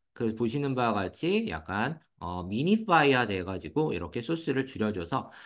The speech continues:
이 제이에스를 활용해서 화면에서 생성을 하는 것입니다. 그래서 이 제이에스가 실제 돌아가는 소스라고 보시면 돼요.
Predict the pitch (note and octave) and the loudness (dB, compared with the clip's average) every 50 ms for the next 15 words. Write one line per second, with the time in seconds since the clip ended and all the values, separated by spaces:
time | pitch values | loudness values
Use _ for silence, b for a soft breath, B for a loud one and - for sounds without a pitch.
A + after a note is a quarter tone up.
0 | B B B - C#3+ F#3 F#3 - - G#2+ G#2+ C3 E3+ F#3+ G#3+ A3+ A3 A3 G3 E3 | B B B 0 0 0 0 0 0 2 4 6 8 8 8 6 6 4 0 2
1 | E3 D#3+ D#3+ E3 D3+ C#3+ C#3+ C3+ B2 A2 G#2 G2+ - D3+ E3+ F3+ F#3 F3+ F3+ F#3 | 4 4 4 4 4 2 2 0 0 -2 -2 0 2 4 4 4 4 2 0 -2
2 | F3+ F3 F3 E3+ E3 C#3+ A2+ G2+ F#2+ - C#3 D3 E3 F3 F#3 F#3 F#3 F3+ G3 E3 | -2 0 -2 -2 -2 0 0 -2 -2 0 2 2 2 2 0 -2 -2 -2 -2 0
3 | C3+ C3 D#3+ E3+ F3 F3 F3 E3 A#2 G2 F2+ E2+ D#2 - - - A2 - - _ | 0 0 0 -2 -2 -2 -4 -4 -4 -4 -4 -8 -12 -8 -6 -6 -6 -6 -10 _
4 | _ _ _ _ - C#3 G#2+ C#3 E3 E3+ - D3 B2 C3+ E3 F#3+ F#3+ F#3+ - D#3+ | _ _ _ _ -2 0 2 2 0 0 2 4 6 6 6 6 4 4 2 0
5 | D3+ D#3 D#3 G#3+ A3 G#3+ G#3+ - - G#3+ G#3+ G#3 G#3 G#3 - A#2 A2+ C#3+ D#3 D#3 | 0 2 4 2 2 2 0 0 2 4 4 4 2 0 -2 2 4 4 4 4
6 | D#3 D3 C#3+ C3+ C#3 D3+ D#3+ - G3 F#3 E3+ C#3 A2 F#2 E2 D#2+ D#2+ E2+ E2+ F2 | 2 0 -2 -4 -6 -8 -6 -4 -4 -2 -2 -4 -4 -6 -10 -10 -10 -10 -10 -10
7 | E2+ E2+ E2 D#2+ | -12 -14 -16 -18